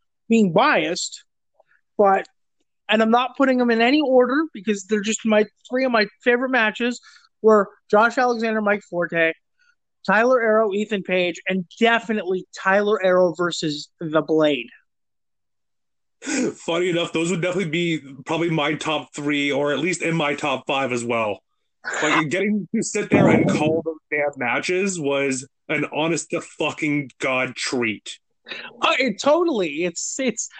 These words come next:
Speaker 1: it's one of those things, and, like, when you get to sit there and you get to witness the magic that close, 'cause we're <laughs> literally, what, five feet?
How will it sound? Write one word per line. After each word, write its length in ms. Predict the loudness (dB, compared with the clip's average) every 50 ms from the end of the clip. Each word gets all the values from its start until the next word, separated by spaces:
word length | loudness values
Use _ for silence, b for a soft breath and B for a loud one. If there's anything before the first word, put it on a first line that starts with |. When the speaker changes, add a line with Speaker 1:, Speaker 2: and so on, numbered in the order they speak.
| B B B
Speaker 1:
it's 200 | 0 2 4 4
one 180 | 4 4 4 4
of 60 | 4
those 240 | 2 2 2 0 -2
things, 460 | 0 2 4 4 4 2 0 -4 -6 B B B B B _ _ _ _
and, 140 | 2 4 6 6
like, 260 | 6 6 4 2 0 -6 _ _ _ _ _ _ _ _ _ _ _ _ _ _ _ 0
when 180 | 2 4 6
you 120 | 6 6 6
get 160 | 6 6 4
to 60 | 4
sit 240 | 4 4 2 4 4
there 200 | 4 6 6 4
and 220 | 4 4 2 2 2
you 100 | 0 0
get 180 | 0 -2 -2 0
to 80 | -2 -4
witness 600 | -4 -4 -4 0 2 2 2 2 0 -2 -2 -2
the 100 | -2 2
magic 460 | 2 2 2 2 0 0 -2 -4 -6 -6 _ _ _ -16 -10 -4
that 220 | -2 0 0 0 -2 -6
close, 600 | -4 0 0 0 0 0 -4 -8 -8 -8 -8 -10 _ _ _ b b b b b b _
'cause 160 | -2 0 0 4
we're 140 | 2 2
<laughs> 100 | 4 4
literally, 520 | 4 6 6 6 4 2 0 0 0 0 0
what, 220 | 2 2 0 0 -2 _ _ _ _ _ _ _ 0
five 240 | 2 2 2 2
feet? 320 | 0 2 4 4 4 2